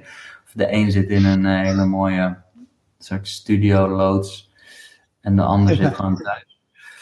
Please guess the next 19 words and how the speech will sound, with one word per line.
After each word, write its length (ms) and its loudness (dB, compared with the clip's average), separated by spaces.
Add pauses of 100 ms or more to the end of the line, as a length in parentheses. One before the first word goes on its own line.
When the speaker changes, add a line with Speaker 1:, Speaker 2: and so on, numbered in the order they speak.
(180)
Speaker 1:
Dus, 580 0 (140)
ehm, 520 0 (480)
het 160 -2
is 220 0
niet 240 0
een, 220 4
eh, 280 0
een, 260 0
een, 220 0
eh, 500 -2
een, 340 -4
een 480 -6
of-of, 640 0
het 180 -4
is 240 0
en-en, 800 0
weet 180 -4
je. 160 -4
Eh, 320 -4